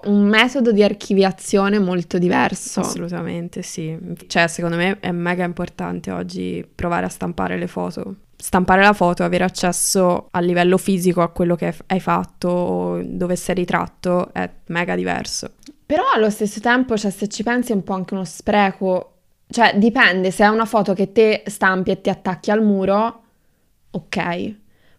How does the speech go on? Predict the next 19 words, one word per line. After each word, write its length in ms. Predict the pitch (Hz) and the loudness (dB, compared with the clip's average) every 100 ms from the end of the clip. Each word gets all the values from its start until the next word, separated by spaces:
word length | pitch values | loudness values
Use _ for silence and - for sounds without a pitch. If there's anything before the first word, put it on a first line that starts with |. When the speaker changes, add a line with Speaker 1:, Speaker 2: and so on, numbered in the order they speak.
| _ | _
Speaker 1:
Ma 160 | 202 | 0
se 180 | 208 - | 0 2
è 20 | |
una, 320 | 220 233 233 220 - | 2 2 -2 -4 -8
una 220 | 220 220 | -4 -2
foto 260 | 214 185 185 | -2 -4 -2
che 160 | 190 190 | -6 -2
te 160 | 233 | -2
stampi 840 | 220 - 180 175 175 196 185 - _ | -2 -4 -4 -4 -4 -4 -4 -4 _
e 260 | 190 190 | -4 -2
la 140 | 185 190 | -2 -2
metti 240 | 196 202 | -4 -2
in 60 | 208 | -2
una 100 | 202 | -2
scatoletta 600 | 202 202 202 202 214 214 | -4 -2 0 0 0 -2
che 120 | 208 | -2
rimane 300 | 190 185 180 | 0 -2 -2
chiusa 760 | 180 190 185 185 175 170 175 175 | -2 -2 2 4 4 4 2 0
lì. 440 | 180 202 240 247 | 0 0 0 -4